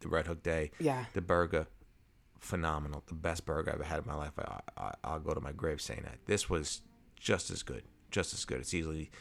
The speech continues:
Speaker 1: crept into the top five restaurants of all time.
Speaker 2: Really?
Speaker 1: Yeah.
Speaker 2: And it's in New York.
Speaker 1: Mm-hmm. West Village. I, I mean, I sent you the photos last night.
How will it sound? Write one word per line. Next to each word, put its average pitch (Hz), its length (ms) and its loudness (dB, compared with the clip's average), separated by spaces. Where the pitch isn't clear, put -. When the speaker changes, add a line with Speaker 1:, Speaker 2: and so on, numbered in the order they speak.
Speaker 1:
crept - 240 -2
into - 140 0
the 80 60 4
top - 300 0
five 73 240 -2
restaurants 120 320 0
of 185 60 10
all 220 260 12
time. 139 100 6
Speaker 2:
Really? 120 300 0
Speaker 1:
Yeah. 73 160 4
Speaker 2:
And 165 140 8
it's 160 180 4
in 170 120 8
New 165 100 8
York. 196 480 4
Speaker 1:
Mm-hmm. 90 240 0
West 110 220 0
Village. - 440 0
I, - 160 0
I - 60 0
mean, 85 260 2
I - 40 -6
sent 107 220 4
you - 40 -2
the 87 60 2
photos 98 320 6
last 90 220 2
night. 107 280 6